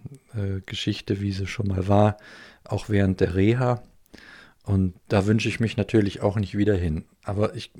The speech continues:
mein Körper kann das nicht unterscheiden und mein Kopf auch nicht. Und dann ist die Sorge groß. Und wenn der Bauch dann auch noch klingt wie eine fünfzig Jahre alte Heizungsanlage, in die, äh,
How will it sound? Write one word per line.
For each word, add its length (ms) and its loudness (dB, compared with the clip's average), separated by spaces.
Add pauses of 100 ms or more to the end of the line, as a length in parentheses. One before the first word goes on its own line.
(240)
mein 240 -2
Körper 320 4
kann 220 0
das 180 -2
nicht 140 -4
unterscheiden 840 0
und 320 -2 (440)
mein 180 0
Kopf 340 -4
auch 200 0
nicht. 360 -4
Und 220 -4 (640)
dann 260 0
ist 380 -8
die 60 -2
Sorge 380 6
groß. 460 6
Und 160 0
wenn 160 4
der 100 6
Bauch 280 4
dann 160 2
auch 100 2
noch 180 -2
klingt 400 2
wie 60 4
eine 280 6 (480)
fünfzig 500 -2
Jahre 280 4
alte 320 4
Heizungsanlage, 1040 4
in 280 0
die, 300 4
äh, 320 0